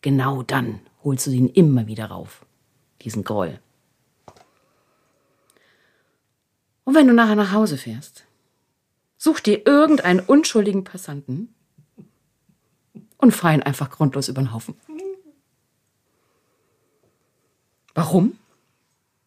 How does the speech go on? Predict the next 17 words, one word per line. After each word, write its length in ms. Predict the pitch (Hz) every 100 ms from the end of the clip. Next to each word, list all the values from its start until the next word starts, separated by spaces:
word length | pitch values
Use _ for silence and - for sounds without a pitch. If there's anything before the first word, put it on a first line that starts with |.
| _ _ _
Weil's 300 | 330 349 -
wurscht 240 | 359 -
ist. 240 | 131 - - - - - - - - - _ _ _ _ _ _ _ _ _ _ _ - - _ _ _ _
Er 160 | - 170
war 140 | 160
zur 120 | 160 160
falschen 340 | 165 156 208
Zeit 300 | 170 139 165 _ _ _ _ _ _ - - -
am 140 | 165
falschen 380 | 151 156 123 185
Ort. 260 | - 127 - _ - - - - - - - _ _ _ _ _ _ _ _ _ _ _ _ _ _ _ _ _ _ _ _ _ _ _ _ _ _ _ _ _ _ _ _ _
Nun 460 | 220 247 233 165 131
konzentrier 540 | 170 165 170 - 151
dich 200 | 139 131
voll 580 | - - - 175 165 160
und 240 | - 135
ganz 680 | 131 131 131 113 - - -